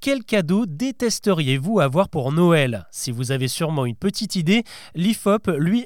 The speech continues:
a carrément mené un sondage pour savoir ce que les Français veulent à tout prix éviter sous le sapin. Pour une femme sur trois, le pire cadeau possible, c'est un appareil électroménager comme un aspirateur.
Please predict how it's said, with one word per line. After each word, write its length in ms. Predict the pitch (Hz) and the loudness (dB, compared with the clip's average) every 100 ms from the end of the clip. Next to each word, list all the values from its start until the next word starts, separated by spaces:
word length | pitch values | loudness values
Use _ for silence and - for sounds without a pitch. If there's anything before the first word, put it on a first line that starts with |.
| - | -2
a 200 | 165 151 | -2 0
carrément 380 | 208 185 170 220 | -2 0 2 2
mené 240 | 180 170 | 2 2
un 100 | 202 | 0
sondage 520 | - 226 170 151 185 | 0 -2 0 2 0
pour 160 | - 147 | -4 -4
savoir 320 | 156 151 214 | -2 0 0
ce 100 | - | -2
que 140 | 139 | -2
les 100 | 208 | 0
Français 480 | 247 - 160 - 226 | -2 -2 -4 -2 -2
veulent 220 | 208 151 156 | 0 0 0
à 80 | |
tout 220 | 151 - 262 | 0 -2 -4
prix 340 | - 226 226 | -4 -4 -4
éviter 400 | 190 156 131 190 | -4 -2 -2 -4
sous 180 | 202 156 | -2 0
le 80 | 196 | -2
sapin. 440 | - 165 135 135 - - - - | 0 -2 2 0 -2 -12 -16 -6
Pour 240 | 185 220 - | -6 -4 -2
une 200 | 269 233 | -2 -2
femme 240 | - 190 | 0 0
sur 200 | - 160 | 0 -4
trois, 420 | - - 196 220 - | -4 0 0 0 -2
le 200 | 156 139 | -2 -2
pire 280 | - 247 - | 0 -2 0
cadeau 280 | 165 147 185 | -2 0 0
possible, 560 | 160 - - 208 214 | 0 0 -2 0 -2
c'est 300 | - - 185 | -4 -4 -2
un 80 | 151 | 0
appareil 480 | 156 160 151 208 226 | 0 0 0 0 -2
électroménager 840 | 226 214 180 - 165 147 135 131 202 | -2 -2 -2 -2 0 2 2 0 -2
comme 180 | 165 135 | 0 0
un 160 | 131 | 0
aspirateur. 800 | 196 - - 151 117 135 151 190 | -2 -2 -4 -2 -2 0 0 0